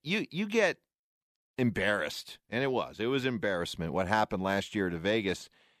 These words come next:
and you come back, and, and you just, I know it's cliche, but it, it does feel this is a team that's on a mission, and this is a team that's not going to be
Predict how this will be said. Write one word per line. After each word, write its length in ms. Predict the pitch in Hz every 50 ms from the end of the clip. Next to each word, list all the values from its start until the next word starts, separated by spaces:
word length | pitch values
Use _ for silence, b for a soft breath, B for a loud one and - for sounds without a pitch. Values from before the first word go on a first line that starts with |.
| b b
and 160 | - 120 131 139
you 80 | 139
come 240 | - - 139 127 120
back, 460 | 120 123 143 160 156 143 131 - -
and, 220 | 120 113 113 110 - -
and 160 | 117 131 135
you 80 | 139 147
just, 360 | 123 156 165 147 - - - _ _ _ _ _ _ _ _ _ _ _ -
I 80 | 131
know 160 | 156 196 220 233
it's 140 | 220 -
cliche, 580 | - - 196 202 180 - - 180 185 196 220 240
but 200 | 185 - 175 180
it, 120 | 180 170 170 -
it 220 | 151 156 - -
does 340 | - 147 156 175 202 175 -
feel 300 | - - 165 170 175 165
this 280 | 123 151 170 160 -
is 160 | - 180 160 185
a 120 | 185 185
team 320 | - - - 143 143 147
that's 200 | 151 156 143 -
on 220 | 135 123 135 143 147
a 100 | 151 156
mission, 460 | 147 156 190 196 - 175 - - - _ _ _ _ _ _ _ _ _ _ _ _ _ -
and 180 | 117 123 127 139
this 180 | 151 - -
is 80 | 151 165
a 60 | 160
team 240 | - - 151 156 151
that's 240 | 156 160 - - 107
not 300 | 101 110 120 175 - -
going 220 | 151 151 151 151
to 60 | 147
be 260 | 131 131 147 151 147